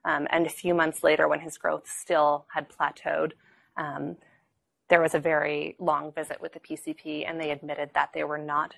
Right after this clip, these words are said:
doing the supplementation, that they were letting him sleep through the night and not providing it, and that they were afraid to tell the providers that because they were convinced that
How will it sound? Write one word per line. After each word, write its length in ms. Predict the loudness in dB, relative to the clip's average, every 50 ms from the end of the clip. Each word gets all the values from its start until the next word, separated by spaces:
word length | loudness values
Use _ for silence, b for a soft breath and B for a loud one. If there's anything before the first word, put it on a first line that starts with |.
| _ -6
doing 180 | -6 -4 -4
the 80 | -4 -2
supplementation, 800 | 0 0 -2 -2 -4 -10 -10 -10 -10 -10 -10 -10 -8 -8 -4
that 160 | -4 -4 -2 0
they 80 | 0
were 200 | 2 4 4 4
letting 280 | 4 2 0 -2 -4 -8
him 120 | -10 -14
sleep 280 | -14 -10 -10 -10 -10 -10
through 160 | -8 -8 -6
the 80 | -6 -4
night 300 | -4 -4 -6 -6 -8 -10
and 140 | -8 -6 -2
not 180 | -2 -2 -2 -2
providing 460 | -2 0 2 4 2 2 2 -2 -4
it, 140 | -4 -4 -4 -6
and 80 | -8
that 100 | -10 -8
they 120 | -8 -8 -8
were 160 | -6 -6 -8
afraid 580 | -8 -10 -12 -8 -6 -4 -4 -2 -4 -6 -8 -12 _ _ _ _ _ _ _ _ _ _ _ _ -12
to 100 | -10 -10
tell 400 | -8 0 2 4 4 4 2 0
the 120 | -4 -8
providers 460 | -8 -4 -2 0 0 0 0 0 -4 -4
that 180 | -6 -6 -6 -8
because 240 | -12 -14 -12 -10 -6
they 120 | -4 -4
were 120 | -4 -4 -8
convinced 500 | -10 -12 -12 -10 -10 -10 -10 -8 -6 -6
that 120 | -6 -6